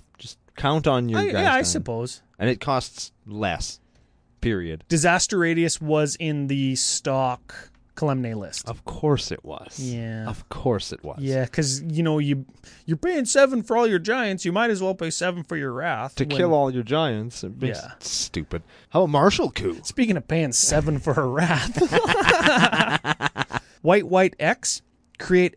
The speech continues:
Speaker 2: X, one one white soldier creature tokens. If X is five or more, so total investment of seven, destroy all other creatures.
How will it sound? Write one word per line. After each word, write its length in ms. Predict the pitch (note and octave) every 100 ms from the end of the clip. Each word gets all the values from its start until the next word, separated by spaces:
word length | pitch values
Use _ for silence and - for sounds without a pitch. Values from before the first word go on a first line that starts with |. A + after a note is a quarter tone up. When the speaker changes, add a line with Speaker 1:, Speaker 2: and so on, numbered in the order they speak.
| -
Speaker 2:
X, 340 | E3+ - -
one 260 | C3+ D#3 E3
one 160 | D#3
white 220 | C#3+ D#3
soldier 260 | - D#3+ C#3
creature 240 | - G3+ -
tokens. 320 | G#3 B3 - _ _ -
If 200 | E3+ - -
X 340 | E3+ - - -
is 280 | D#3 C3+ - -
five 340 | C3+ C#3 C#3
or 200 | C3+ B2+
more, 400 | C#3 C#3+ B2 G3 _
so 200 | - A2+
total 320 | - G#2 A2
investment 420 | A#2+ B2+ B2+ D#3 F#3+
of 100 | F3+
seven, 500 | D#4 C#4+ A3+ A3+ A3 _ _ _ -
destroy 400 | D#3+ - F3 E3+
all 240 | E3+ - -
other 360 | D#3 D3 D3+ C3+
creatures. 640 | - C#3 B2 - -